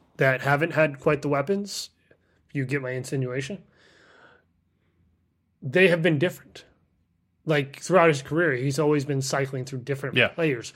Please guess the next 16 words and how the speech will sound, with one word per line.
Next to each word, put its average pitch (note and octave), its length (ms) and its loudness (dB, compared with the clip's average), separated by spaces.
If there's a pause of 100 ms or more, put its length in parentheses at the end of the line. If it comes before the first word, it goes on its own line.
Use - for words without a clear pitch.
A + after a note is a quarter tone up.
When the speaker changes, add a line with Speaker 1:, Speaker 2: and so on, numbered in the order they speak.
(120)
Speaker 2:
Yeah. G3 120 -8
Speaker 1:
They've D#3+ 200 2
been C#3 180 -2
talented, D3+ 640 0 (920)
and C#3+ 460 -2 (340)
Pittsburgh E3 360 4
Steelers F3 300 6
are D3 100 4
one C#3+ 220 2
of C#3 100 0
the B2+ 220 0 (540)
best D3 220 2
franchises D3 560 4
in, B2 320 -8
in A#2 280 -10
drafting, C#3+ 640 -2